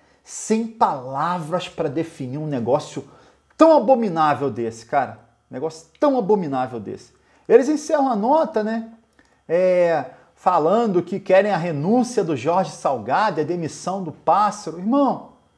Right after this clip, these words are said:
quer que o Jorge Salgado saia? O Mussa é da Sempre Vasco.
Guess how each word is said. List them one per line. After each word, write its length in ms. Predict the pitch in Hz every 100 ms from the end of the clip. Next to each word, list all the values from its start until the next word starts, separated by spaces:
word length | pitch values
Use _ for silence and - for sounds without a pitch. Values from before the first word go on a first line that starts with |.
| _ _
quer 180 | 240 269
que 100 | 254
o 40 |
Jorge 280 | 175 226 226
Salgado 440 | - 190 202 202
saia? 560 | 175 - 247 269 196 147 - _ _
O 100 | 254
Mussa 720 | 233 240 302 285 - 151 - _ _ _ _
é 100 | -
da 120 | 226
Sempre 360 | 254 277 247 233
Vasco. 520 | 165 226 247 - -